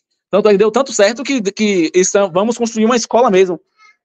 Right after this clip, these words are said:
pra ficar dando outro tipo de cursos e coisas que nós vemos que tem a deficiência no, no, no mercado, né? Que agora é questão mais mercadológica. Você viu que existem certos tipos de, de deficiência que a galera não tem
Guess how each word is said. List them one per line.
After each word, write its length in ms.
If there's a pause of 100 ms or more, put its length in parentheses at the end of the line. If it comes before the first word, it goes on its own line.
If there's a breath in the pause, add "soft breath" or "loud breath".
(840)
pra 320
ficar 220
dando 200
outro 200
tipo 160
de 100
cursos 520
e 340 (320 soft breath)
coisas 280
que 80
nós 200
vemos 240
que 80
tem 360
a 200
deficiência 520
no, 60
no, 340
no 200
mercado, 420
né? 120 (520)
Que 120
agora 220
é 20
questão 220
mais 120
mercadológica. 520
Você 40
viu 140
que 80
existem 360
certos 440
tipos 260
de, 120
de 160
deficiência 520
que 60
a 40
galera 160
não 80
tem 280